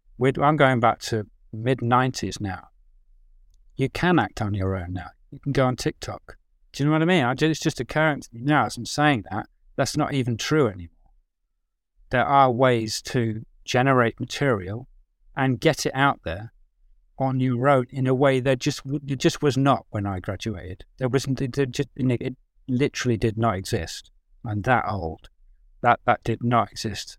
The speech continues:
You know, you had to go through the traditional channels, theatre, T V, film. And they all, to be honest, they all looked quite, quite, you know, the very difficult. Uh,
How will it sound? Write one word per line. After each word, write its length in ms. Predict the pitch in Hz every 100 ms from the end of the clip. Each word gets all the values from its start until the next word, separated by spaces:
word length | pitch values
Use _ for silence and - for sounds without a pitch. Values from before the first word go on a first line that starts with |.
| _
You 160 | 117 120
know, 100 | 101
you 140 | 117
had 300 | - 135 110
to 100 | -
go 180 | 117 107
through 400 | - 113 104 101 - _ _ _
the 60 | -
traditional 600 | - 101 113 - 107 98
channels, 580 | - - 110 98 95 -
theatre, 480 | 117 104 104 101 95 - -
T 220 | 120 104
V, 260 | 98 92 87
film. 420 | - 104 95 - _ _ _ _ _ -
And 180 | 143 156
they 100 | 175
all, 220 | 202 160
to 160 | -
be 140 | 127 160
honest, 440 | 185 107 - -
they 160 | 139 139
all 240 | 165 156
looked 500 | 131 143 - - - _ _ _ _ -
quite, 300 | - 180 -
quite, 240 | - 185 170
you 100 | 165
know, 120 | 123
the 180 | 131 147 -
very 240 | 160 170
difficult. 520 | 185 170 175 156 147
Uh, 120 | -